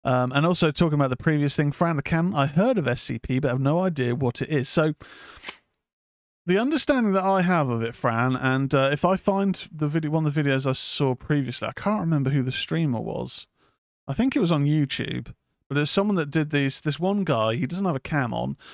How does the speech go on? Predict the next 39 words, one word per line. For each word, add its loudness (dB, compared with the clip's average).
but 2
he 2
does 0
a 0
lot 2
of -2
horror 2
game 2
streams, -6
uh, 2
like 0
Lovecraftian -2
games. -2
There's -4
this -10
one 0
where 0
you're 0
in -4
a -6
car 2
and -2
you're -2
being -4
followed 0
in -4
Russia. -2
He 2
does 0
a 0
lot 2
of 0
those 2
games. -2
I'll -2
try 0
and 0
find 0
it. -8